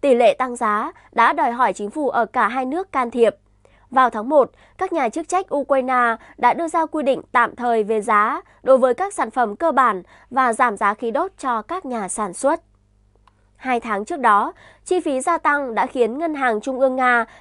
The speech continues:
kêu gọi hành động ngay lập tức để giảm giá các loại thực phẩm cơ bản. Giá thực phẩm ở Ukraine leo thang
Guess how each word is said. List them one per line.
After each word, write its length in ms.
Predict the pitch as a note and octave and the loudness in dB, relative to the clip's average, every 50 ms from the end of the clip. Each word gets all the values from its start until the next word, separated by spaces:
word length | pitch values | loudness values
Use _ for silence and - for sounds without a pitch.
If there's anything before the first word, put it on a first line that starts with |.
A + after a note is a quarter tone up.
| _ - | _ 2
kêu 140 | D4 D4 C4+ | 2 4 6
gọi 200 | C4+ C4 - B3 | 6 4 4 2
hành 180 | A#3+ A3+ A3 | -2 -2 0
động 280 | A3 A#3 G#3+ - - A3+ | 2 0 0 0 -2 -4
ngay 160 | C4 C4 B3 | 0 2 2
lập 100 | A3+ F#3+ - | 2 0 2
tức 220 | D#4 E4+ G4+ - _ _ _ - _ | 0 0 0 -2 _ _ _ -20 _
để 220 | - - C#4 B3+ G#3 | 2 4 6 6 6
giảm 240 | G#3 C4+ A#3+ A3 G#3 | 4 2 0 0 0
giá 180 | A3+ G#3+ G#3+ | -2 -2 -2
các 180 | A3 - F#4+ F#4 | -2 -4 -6 -2
loại 200 | D4+ C4+ A3+ - | 0 2 2 2
thực 180 | - C4 G#3 | 0 -4 -6
phẩm 300 | - - B3 A3+ G3+ F#3+ | -2 -2 -2 -2 -2 -4
cơ 200 | - - C4+ C4 | -6 -4 -4 -2
bản. 260 | A3 A#3 A3 G#3+ F#3 - - _ _ _ _ _ _ _ _ _ _ _ _ _ _ _ _ _ _ - | 0 2 2 0 0 -4 -10 _ _ _ _ _ _ _ _ _ _ _ _ _ _ _ _ _ _ -10
Giá 280 | - A#3+ A3+ - G3+ A#3+ | -4 -2 0 0 0 -2
thực 180 | - E4 - | -4 -6 -2
phẩm 220 | - C4+ A#3+ G3+ - | 0 0 0 0 0
ở 100 | - A#3 | 0 0
Ukraine 580 | G#3+ - - C4 - C#4+ C4+ B3+ C4 B3+ B3+ B3 | 2 2 0 0 0 0 0 0 -2 -2 -2 -2
leo 200 | B3 B3+ B3 B3 | 0 0 -2 -2
thang 360 | - C4 C4 C4 B3 A#3+ A#3 | -2 -2 0 0 0 -2 -4